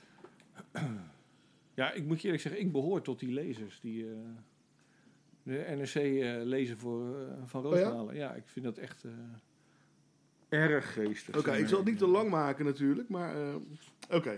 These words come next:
Speaker 2: hier komt-ie. Op pad met Gaddafi. Na het mini-succes van mijn boekjes Op pad met Pim, over Pim Fortuyn, en Op campagne met Oranje, over Beatrix, besloot ik de zaak wat groter aan te pakken. Ik schreef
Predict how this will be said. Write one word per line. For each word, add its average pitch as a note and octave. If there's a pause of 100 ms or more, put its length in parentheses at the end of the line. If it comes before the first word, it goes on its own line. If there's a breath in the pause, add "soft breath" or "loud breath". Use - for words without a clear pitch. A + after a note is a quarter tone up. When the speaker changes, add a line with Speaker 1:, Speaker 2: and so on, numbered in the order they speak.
(120)
Speaker 2:
hier F#3
komt-ie. - (280)
Op A3
pad D4
met G3+
Gaddafi. - (1900 loud breath)
Na G3
het G3
mini-succes G#3+
van E3
mijn D#3
boekjes F3
Op -
pad G3
met C3+
Pim, C4+ (300 loud breath)
over C#3
Pim F3
Fortuyn, F#3
en C3+
Op A#3
campagne F#3
met A3
Oranje, E3 (200)
over B2
Beatrix, F3 (360)
besloot G#3
ik E3+
de C#3+
zaak E3+
wat E3+
groter G#3
aan E3
te C3+
pakken. C#3 (360 loud breath)
Ik -
schreef D#3+